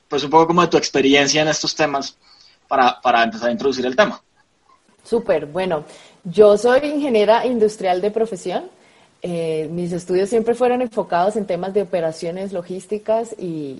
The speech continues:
Speaker 2: y digamos que a eso fue lo que me dediqué durante mucho tiempo, <laughs> específicamente en temas de retail.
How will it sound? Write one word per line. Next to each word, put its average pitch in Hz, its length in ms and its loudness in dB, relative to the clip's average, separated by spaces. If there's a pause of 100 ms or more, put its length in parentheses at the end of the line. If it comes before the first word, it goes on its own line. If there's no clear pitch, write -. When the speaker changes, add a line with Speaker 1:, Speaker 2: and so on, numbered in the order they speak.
Speaker 2:
y 151 60 -8
digamos 151 280 -10
que 196 100 -6
a 156 100 2
eso 156 200 -4
fue 180 160 -6
lo 185 80 -4
que 175 220 -8
me 156 140 -8
dediqué 147 360 -4
durante 170 400 -4
mucho 185 560 -2
tiempo, 240 440 -6 (220)
<laughs> 269 240 -16
específicamente 180 920 -4
en 180 80 -6
temas 190 300 -4
de 170 260 -2
retail. 160 560 -4